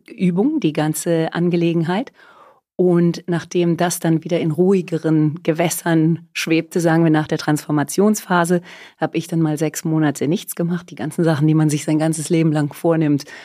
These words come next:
dass man das doch eigentlich mal tun sollte, ähm, habe ich einige tatsächlich auch von erledigt. Und dann mit verschiedenen Familien, die ich aus Asien kannte, zum einen Teil, andere, die ich während meiner Arbeit für dieses Family Office kennengelernt habe,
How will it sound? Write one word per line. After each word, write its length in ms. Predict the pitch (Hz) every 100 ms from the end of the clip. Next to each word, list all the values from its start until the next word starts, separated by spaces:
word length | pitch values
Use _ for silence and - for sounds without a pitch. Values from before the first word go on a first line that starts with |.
| -
dass 160 | 147
man 80 | 160
das 140 | 151 -
doch 100 | 147
eigentlich 360 | 156 151 151
mal 120 | 156 147
tun 320 | - 185 170
sollte, 420 | 165 156 160 156 - - - -
ähm, 440 | 170 165 156 156 156
habe 140 | 156
ich 100 | -
einige 280 | 156 156 160
tatsächlich 520 | - 151 151 151 139
auch 100 | 139
von 160 | - 156
erledigt. 500 | 143 170 202 220 - - - - -
Und 360 | - 185 180 - 170
dann 500 | 190 185 220 269 269 _
mit 360 | 175 180 180 -
verschiedenen 560 | - 185 - 196 196 185
Familien, 500 | 170 165 175 185 170
die 60 |
ich 120 | 165 160
aus 120 | -
Asien 520 | - 165 160 160 156
kannte, 560 | - 226 247 - 240 240 - -
zum 220 | - 190 -
einen 280 | 185 185
Teil, 500 | 180 185 175 175 180 180
andere, 460 | 170 180 175 170 156
die 140 | 160
ich 100 | 151
während 240 | 165 165
meiner 300 | 160 160 156
Arbeit 440 | 156 151 151 147 - _
für 220 | - 196
dieses 300 | 175 160 156
Family 360 | - 160 156 151
Office 300 | 143 151 -
kennengelernt 680 | - 190 190 170 156 151 160
habe, 180 | 170